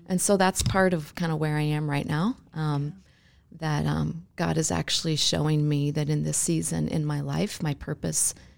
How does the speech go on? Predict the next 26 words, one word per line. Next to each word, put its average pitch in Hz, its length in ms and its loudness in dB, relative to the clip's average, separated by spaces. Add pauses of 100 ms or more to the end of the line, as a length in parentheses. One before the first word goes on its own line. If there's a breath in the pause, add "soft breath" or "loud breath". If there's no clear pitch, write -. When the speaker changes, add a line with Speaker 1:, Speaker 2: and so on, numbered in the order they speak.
(200 soft breath)
Speaker 1:
really 156 360 -2 (360)
and 156 120 -8
truly 143 340 -2
is 135 160 -2
the - 80 -6
same. 131 500 -2 (220)
Speaker 2:
Yeah, 175 420 -2
that's 185 240 2
such 269 200 2
a 302 80 4
word, 165 380 2
though, 196 140 8
for 190 200 0
moms. 170 680 2
And, 175 160 2
like, 147 320 4
I 175 100 0
don't 180 160 0
know, 147 140 0
even 160 240 -2
I 190 100 0
think 160 220 -4
as 156 120 -2
a 165 80 -2
wife, 143 440 -2
like, 135 360 4